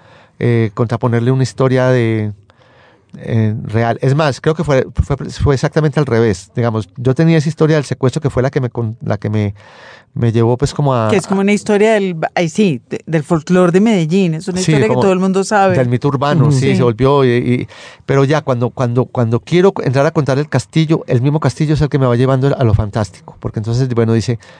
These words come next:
Speaker 1: di-, me decía yo, ¿cómo, cómo es una niña que fue sobreprotegida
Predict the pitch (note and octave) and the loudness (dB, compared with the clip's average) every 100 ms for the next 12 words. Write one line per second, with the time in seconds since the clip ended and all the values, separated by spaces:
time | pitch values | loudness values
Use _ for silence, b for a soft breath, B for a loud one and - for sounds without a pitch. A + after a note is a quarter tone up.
0 | B B B B _ - - - B2 B2 | B B B B _ -14 -6 -2 2 2
1 | A2 C#3 C3 C#3+ C3+ - D#3 D#3 E3+ E3+ | 2 0 0 0 0 -2 -2 2 2 4
2 | E3 - - _ _ _ _ _ _ _ | 2 -2 -16 _ _ _ _ _ _ _
3 | _ _ _ _ - - D3 E3 F3 D#3+ | _ _ _ _ -8 -2 0 0 0 2
4 | D#3 D#3 D3+ A#2 A#2 D3+ C#3+ B2 A2+ G#2 | 2 0 -2 -2 0 0 0 -2 -4 0
5 | A#2+ G#2+ | 0 0